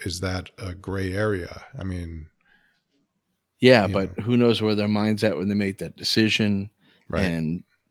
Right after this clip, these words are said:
Speaker 2: you know, it's just like, "Well, I want to stand in, in a, uh,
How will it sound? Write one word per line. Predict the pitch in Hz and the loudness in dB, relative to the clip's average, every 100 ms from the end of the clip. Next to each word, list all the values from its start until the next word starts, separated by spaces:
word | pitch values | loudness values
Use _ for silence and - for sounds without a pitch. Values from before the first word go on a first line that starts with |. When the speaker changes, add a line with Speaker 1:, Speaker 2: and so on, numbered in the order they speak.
| - - - - | -20 -20 -16 -2
Speaker 2:
you | 117 | 0
know, | 95 92 | 0 -2
it's | 101 - | -2 -2
just | 101 - | -4 -2
like, | 92 85 - | -4 -4 -4
"Well, | - 120 | 0 2
I | 104 | 2
want | 95 104 180 208 | 0 4 4 4
to | 95 78 | 0 -4
stand | - - 98 95 92 95 | -12 -6 -4 -2 -2 -2
in, | 90 - | -4 -6
in | 101 95 | -6 -6
a, | 82 - _ _ _ _ - - _ _ | -6 -8 _ _ _ _ -20 -20 _ _
uh, | - | -18